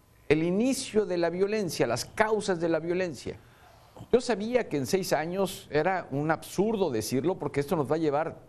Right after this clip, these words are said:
tres generaciones completas el poder hacerlo. Pero yo ya lo veía desde el fi-, finales de Calderón y principios de Fox, en donde yo escribí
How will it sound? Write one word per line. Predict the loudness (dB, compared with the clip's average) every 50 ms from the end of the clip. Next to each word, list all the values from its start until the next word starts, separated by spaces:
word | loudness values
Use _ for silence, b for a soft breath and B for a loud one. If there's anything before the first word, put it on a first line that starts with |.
| -10 _
tres | 0 0 0 0 -4
generaciones | -2 -2 -2 0 0 -2 -2 0 -2 -2 -2 -2
completas | -2 -2 -2 0 0 0 0 0 0 -4 -4 -4
el | -4 -4
poder | -2 0 0 0 0
hacerlo. | 0 0 0 -2 -2 -2 -6 -10 -12 B B B B B B B B B
Pero | 2 2 4 4 2 2 2 0 0 -2 -2
yo | 0 0 0 2
ya | 2 2
lo | 2 2
veía | 0 0 -2 0 0 2 2 0
desde | 2 2 0 0 2 0 0
el | 0 0 0 -4 -4 -6 -12
fi-, | -16 -14 -6 -6 -6 -6 -6 -12
finales | -6 -2 0 2 2 2 2 2 0 0 0
de | -2 -2
Calderón | 0 0 0 2 2 0 0 0 -2
y | -4
principios | -2 -2 -4 -4 -2 -2 -4 -2 0 -2 -2 0
de | 0 -2
Fox, | -2 0 0 -2 -2 -2 -10 -18 B B B B B
en | B 0 2
donde | 2 0 0 0 -2 -2 0
yo | 0 0
escribí | 0 -2 -6 -6 -4 -2 -2 0 0 0 -2 -2